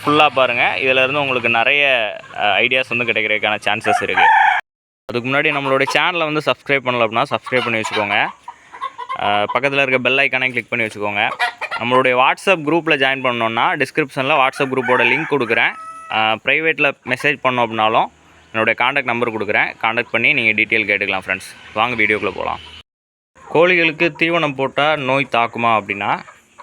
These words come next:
ஆ, அது வந்து மிகப்பெரிய ஒரு கேள்விக்குறியான ஒரு விஷயமாவே இருக்குது. நிறைய நண்பர்கள் பார்த்தீங்க அப்படின்னா அந்த கேள்வியை வந்து என்கிட்ட கேட்டிருக்காங்க.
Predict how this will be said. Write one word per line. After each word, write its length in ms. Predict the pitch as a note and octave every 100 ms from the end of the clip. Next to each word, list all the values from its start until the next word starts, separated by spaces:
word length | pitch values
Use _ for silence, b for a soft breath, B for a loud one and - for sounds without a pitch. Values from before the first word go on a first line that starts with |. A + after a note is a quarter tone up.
| - _ G2+
ஆ, 240 | G2 F#2+
அது 160 | G2 G#2+
வந்து 180 | A#2
மிகப்பெரிய 520 | C3 A#2+ C3 B2+ C#3 C3+
ஒரு 140 | A#2
கேள்விக்குறியான 600 | - C3 C3 A#2+ A2+ A#2
ஒரு 160 | A#2+ G#2+
விஷயமாவே 500 | A2 A2 A2 A2 G#2+
இருக்குது. 240 | G2+ G2+ -
நிறைய 280 | G#2 G#2+ A#2+
நண்பர்கள் 580 | A2+ A#2 B2 B2 A2+ A2
பார்த்தீங்க 140 | A2
அப்படின்னா 400 | G#2 G#2 G#2 A2+
அந்த 460 | A2 G#2 G2+ G2 G2
கேள்வியை 320 | A2 A2 G#2+
வந்து 200 | G2+ G#2+
என்கிட்ட 300 | G2+ G2 G2+
கேட்டிருக்காங்க. 600 | G2+ G2 G2 G2 F#2 C#3+